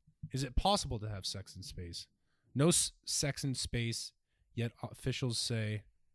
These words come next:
no sex in space, yet officials say sex in space and on Mars missions carries its own unique risks. While humans have been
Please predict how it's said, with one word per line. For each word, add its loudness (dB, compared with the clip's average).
no 6
sex 4
in 0
space, -2
yet 0
officials -4
say -2
sex -4
in -2
space -4
and -2
on 0
Mars 2
missions -4
carries -2
its -12
own 0
unique -2
risks. 2
While 6
humans 8
have 4
been 4